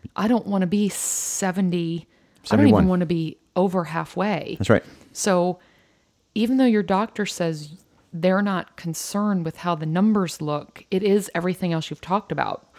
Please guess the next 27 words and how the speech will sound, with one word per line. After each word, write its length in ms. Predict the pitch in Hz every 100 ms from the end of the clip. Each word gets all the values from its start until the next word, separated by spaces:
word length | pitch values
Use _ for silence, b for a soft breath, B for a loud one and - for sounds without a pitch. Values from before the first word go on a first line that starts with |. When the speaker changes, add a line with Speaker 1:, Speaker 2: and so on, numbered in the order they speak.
| B B B
Speaker 1:
Well, 100 | 190
how 220 | 170 202
do 100 | 208
those 280 | 190 185 170
numbers 720 | 175 185 196 160 151 151 - -
affect 480 | 165 196 208 - -
your 100 | 156
sleep, 460 | - 135 131 - - b b b _
your 140 | 170
stress, 640 | 160 - 151 160 - - -
your 120 | -
productivity, 960 | - 180 160 151 - 165 151 147 131 160 b b b b _
your 420 | 196 180 180 170 -
ability 680 | 165 156 190 196 175 160 151
to 100 | 147
give 400 | 151 180 180 175
everything 560 | 170 160 156 165 160
you've 200 | 156 147
got 300 | 156 151 -
into 320 | 156 156 151
a 80 | 151
workout, 560 | 147 147 147 139 139 -
your 160 | 165
ability 480 | 165 175 170 175 170
to 80 | 156
process 520 | - 151 151 156 -
food? 420 | - 208 147 147